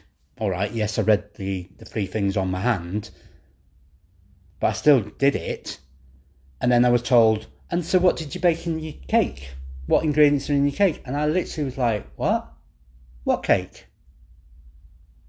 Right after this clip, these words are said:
I've no idea what cake." So as I looked at that, I was like, "What do I do? What do I do?" Now, luckily for me, when I'm drunk and backed into a corner, as I always say,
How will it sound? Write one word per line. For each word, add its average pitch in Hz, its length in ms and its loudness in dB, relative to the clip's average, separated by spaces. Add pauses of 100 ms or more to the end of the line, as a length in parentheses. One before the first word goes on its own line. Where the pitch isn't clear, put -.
(160)
I've 185 60 -2
no 131 120 4
idea 101 220 2
what 98 160 -2
cake." - 560 -4 (3500)
So 147 120 0
as 147 120 4
I 156 60 8
looked 160 400 0
at 110 80 -6
that, 107 260 -4
I 135 40 -6
was 139 180 -8
like, 139 320 -2 (920)
"What 135 140 -8
do 160 80 -6
I - 20 -6
do? 180 220 -4
What 156 140 -2
do 147 80 -6
I - 20 -6
do?" 165 180 0 (320)
Now, 131 100 4
luckily 175 360 4
for - 160 -2
me, 123 200 6
when 113 140 2
I'm 151 140 4
drunk 120 420 0
and 101 240 -6
backed 120 300 -6
into 113 160 -4
a 104 40 -6
corner, 113 360 0
as 92 100 -4
I 95 140 0
always 92 180 0
say, 95 300 -8